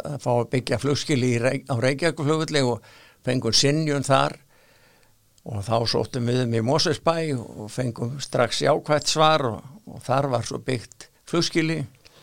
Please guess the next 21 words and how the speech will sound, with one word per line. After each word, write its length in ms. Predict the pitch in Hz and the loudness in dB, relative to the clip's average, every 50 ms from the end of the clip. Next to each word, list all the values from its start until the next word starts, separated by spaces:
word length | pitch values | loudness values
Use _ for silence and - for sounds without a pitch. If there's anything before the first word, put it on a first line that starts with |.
| - _ _ _ _ _ _ _ - - | -20 _ _ _ _ _ _ _ -2 2
og, 380 | 127 123 123 120 117 117 113 120 | 4 4 6 6 4 4 4 4
eh, 220 | 117 123 117 113 123 - - - - - - | 4 2 2 -2 -6 -10 -14 -20 -18 -10 -4
sem 200 | - 135 127 127 | -2 2 2 2
að 160 | 131 131 - | 2 4 4
tókst 420 | 139 135 127 - - - - - 139 117 110 143 143 156 - | 2 2 2 0 -4 -6 -8 -8 -8 -8 -8 -10 -12 -8 -4
mjög 400 | - 123 113 135 156 165 165 156 151 | -2 0 4 6 6 6 6 6 6
vel 220 | 160 160 156 156 143 123 - - - - - - - | 4 4 4 2 -2 -6 -8 -12 -16 -18 -16 -12 -8
og 320 | - 123 120 123 120 117 | -6 -4 -4 -2 -4 -6
stendur 400 | - - 131 131 120 117 131 127 | -4 0 0 2 4 4 4 4
enn 240 | 131 143 160 156 143 123 | 4 4 4 2 0 0
og, 160 | 123 - 107 - _ _ _ _ - - - - - - - _ - - _ _ - 120 | -2 -4 -8 -10 _ _ _ _ -20 -20 -20 -20 -20 -20 -20 _ -20 -20 _ _ -4 -2
og 140 | 113 110 113 | -2 0 0
ég 140 | 117 113 113 | 0 0 0
held 180 | 117 110 - 127 | 0 -2 -2 -2
að 140 | 120 - | -4 -4
fl-, 480 | - - - - 147 - - - 170 143 156 - | -6 -14 -16 -16 -18 -16 -14 -14 -12 -12 -8 -4
þið 200 | - 123 120 101 - | -2 -2 -2 0 0
dreygi 300 | 127 123 127 131 135 135 127 | 0 2 2 4 4 2 2
eitthvað 300 | - - 131 123 131 143 | 2 0 2 2 2 0
í 60 | 143 - | -2 -2
því. 140 | - 160 165 | -4 -4 -2